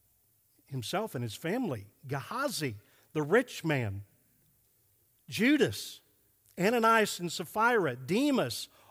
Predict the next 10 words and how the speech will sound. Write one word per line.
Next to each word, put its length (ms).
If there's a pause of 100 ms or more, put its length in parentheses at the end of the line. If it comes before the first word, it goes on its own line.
(140)
all 640
of 500
these 540
people. 460 (4000)
For 160
one 220
thing, 300 (1500)
they 120
refused 880 (400)
to 80